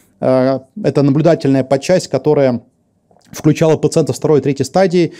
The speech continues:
где было показано и прогностическое значение, э, циркулирующей опухоли Д Н К, и значение химиотерапии, где явно пациенты выигрывали, если у нас, э, циркулирующая Д Н К была положительна от назначения адъюванта. И это было также верно для второй стадии. Мы видим с вами, что кривые у тех пациентов, у которых был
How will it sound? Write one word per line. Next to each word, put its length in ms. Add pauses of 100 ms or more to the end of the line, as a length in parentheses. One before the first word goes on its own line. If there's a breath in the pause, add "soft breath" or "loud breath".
(200 loud breath)
где 160
было 160
показано 420
и 60
прогностическое 840
значение, 640 (260 loud breath)
э, 320
циркулирующей 460
опухоли 260
Д 140
Н 120
К, 400
и 160
значение 460
химиотерапии, 1000 (200 loud breath)
где 340
явно 320
пациенты 460
выигрывали, 540
если 320
у 80
нас, 360
э, 360 (160)
циркулирующая 400
Д 60
Н 40
К 80
была 160
положительна 540
от 100
назначения 440
адъюванта. 560 (580 loud breath)
И 200
это 440
было 200
также 460
верно 240
для 100
второй 240
стадии. 420
Мы 180
видим 220
с 100
вами, 180
что 300
кривые 520
у 160
тех 240
пациентов, 380
у 40
которых 320
был 200